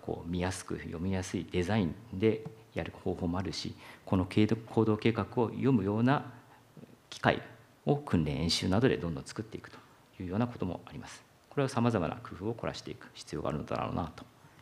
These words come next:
いうふうに考えております。で、最後のスライドになりますけれども、まあ、途中でも申し上げましたように、パンデミックというのは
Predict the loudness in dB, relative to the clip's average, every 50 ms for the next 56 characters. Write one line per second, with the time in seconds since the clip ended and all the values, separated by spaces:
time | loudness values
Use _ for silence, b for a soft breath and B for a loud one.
0 | B -4 -4 0 0 0 0 0 -4 -8 -8 -8 -10 -12 -16 -18 -20 -20 -20 _
1 | -16 -14 -14 -14 -16 -18 -20 -20 -20 _ _ _ _ _ _ _ _ -20 _ -20
2 | _ _ -20 B B B B B B B B B B B B 2 4 6 6 6
3 | 6 6 6 8 8 6 4 2 0 -2 0 0 2 2 2 2 4 4 2 2
4 | 0 -2 -2 -2 0 2 4 4 4 2 0 B B B B B B B B B
5 | -2 0 0 2 4 4 6 8 8 8 8 8 6 4 4 4 4 4 4 2
6 | 2 0 0 -4 -4 -2 0 0 0 0 0 -2 -6 -14 -12 -6 -4 -2 0 2
7 | 2 2 2 0 -2 -6 -6 -8 -8 -10 -16 -20 -20 -14 -8 -6 -4 -2 0 2
8 | 2 2 2 2 -2